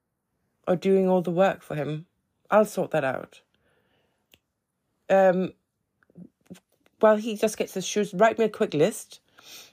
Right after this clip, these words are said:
of your favorite dishes that you want him to have, or wh-, what you would like.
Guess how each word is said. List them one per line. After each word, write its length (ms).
of 100
your 120
favorite 380
dishes 320
that 140
you 80
want 200
him 140
to 100
have, 260
or 120
wh-, 520
what 200
you 80
would 140
like. 420